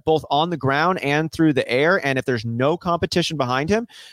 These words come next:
uh, he could get the type of volume that he would need to actually have some type of fantasy impact. The problem is the matchup, though. New Orleans wants to win, and their rush defense ranks number two. This is not going to be an easy day for Ty, regardless of the opportunity. But if you're in a tricky, tough,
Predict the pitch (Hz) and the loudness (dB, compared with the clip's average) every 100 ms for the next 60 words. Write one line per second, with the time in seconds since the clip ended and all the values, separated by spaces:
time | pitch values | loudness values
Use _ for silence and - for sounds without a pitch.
0 | - 131 135 160 160 156 147 - - 127 | -2 0 0 -2 -2 0 0 -2 -4 -4
1 | - 117 107 117 160 175 170 139 120 139 | -2 -4 0 2 2 0 0 0 0 -2
2 | 127 123 117 127 147 143 143 120 123 - | -2 -2 0 2 2 0 -2 -2 -2 -2
3 | 131 117 113 117 - 113 113 113 107 113 | -2 0 0 -2 -4 -8 -6 -6 -6 -6
4 | 107 104 - 123 120 110 98 - - - | -4 -6 -6 -4 -2 -2 -4 -10 -20 -18
5 | - 127 170 160 147 131 110 123 131 135 | -12 0 2 2 -2 -4 -4 -4 -4 0
6 | 127 123 123 131 127 131 - 107 123 127 | 0 2 2 0 0 -4 -2 -2 0 0
7 | 131 113 120 117 113 117 110 113 117 - | 0 -2 -4 -2 0 2 0 0 0 -2
8 | 120 117 110 113 - 107 107 135 165 180 | -4 -4 -4 -4 -4 -6 -2 2 2 0
9 | - - - 143 143 139 139 151 143 - | -8 -14 -4 0 0 0 0 2 0 -2
10 | 131 131 123 117 120 - 127 113 120 120 | -6 -6 -4 -4 -4 -2 -2 0 0 0
11 | 120 - 120 127 117 - 113 117 120 117 | -2 -2 0 0 -2 0 0 2 0 -2
12 | - 120 110 113 110 110 - 127 160 180 | -4 -4 -2 -2 -2 -4 -6 -2 2 2
13 | 196 - _ - 131 139 139 - _ - | 0 -4 _ -4 0 0 0 -4 _ -6
14 | 160 151 - - 135 135 - | -4 -6 -8 -2 -2 -2 -8